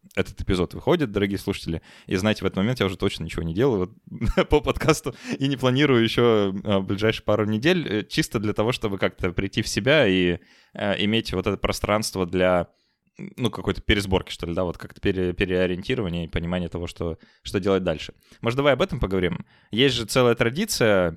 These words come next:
а, планирования целей на год и, э, там, новогодних обещаний, да, New Year's Resolution, э, вот это всё. Тут как будто бы тоже есть, ну, как оборотная сторона этой практики, да, её можно помыслить как и что-то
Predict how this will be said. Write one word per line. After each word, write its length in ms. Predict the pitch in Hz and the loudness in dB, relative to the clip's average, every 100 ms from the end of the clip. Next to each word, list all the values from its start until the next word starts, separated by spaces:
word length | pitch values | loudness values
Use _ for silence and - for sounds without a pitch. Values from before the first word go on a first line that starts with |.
| - - | -8 -4
а, 440 | 101 98 92 90 - - - - | 2 4 2 0 -6 -16 -20 0
планирования 1000 | 110 110 123 123 110 104 101 101 92 92 _ _ _ | 2 2 2 2 2 2 2 2 0 -4 _ _ _
целей 460 | - 123 117 101 101 | -4 2 4 4 2
на 220 | 117 233 | 2 2
год 220 | 151 87 - - _ _ | 0 -6 -8 -18 _ _
и, 260 | 120 110 104 | 4 6 6
э, 320 | 98 90 90 - | 4 4 0 0
там, 260 | 80 62 - - | -4 -6 -10 -4
новогодних 580 | - 101 98 104 107 104 | -2 0 0 2 0 0
обещаний, 500 | 98 95 120 151 113 | -2 0 2 2 2
да, 180 | 98 104 | 2 2
New 160 | 98 | 2
Year's 320 | 101 107 95 95 | 2 2 0 -4
Resolution, 840 | 92 95 139 147 - 104 98 - | 0 2 2 0 -2 -4 -4 -8
э, 680 | - 101 92 92 90 87 85 | -2 0 2 0 -2 -4 -4
вот 160 | 95 101 | -4 -2
это 160 | 101 92 | -2 -4
всё. 360 | - 87 80 - _ _ - | -2 0 -2 -8 _ _ -4
Тут 140 | 185 185 | -2 0
как 200 | 175 160 | -2 -2
будто 200 | 170 160 | -4 -2
бы 100 | 151 | 0
тоже 260 | 170 139 123 | 2 2 2
есть, 400 | 120 113 - _ _ _ _ | 0 0 -4 _ _ _ _
ну, 140 | 135 117 | -8 -2
как 180 | 104 113 | 2 4
оборотная 460 | 107 120 123 117 | 6 4 4 -2
сторона 340 | - 110 110 107 | 0 0 2 0
этой 140 | 98 | 0
практики, 380 | - 87 - - | 2 0 -2 -6
да, 160 | 92 104 | 2 2
её 160 | 95 | 2
можно 400 | 95 92 92 90 | 0 -2 -2 -4
помыслить 440 | 87 95 95 92 87 | -2 -2 -2 -6 -4
как 180 | 92 92 | -4 -4
и 40 | |
что-то 360 | - 98 95 | -2 0 0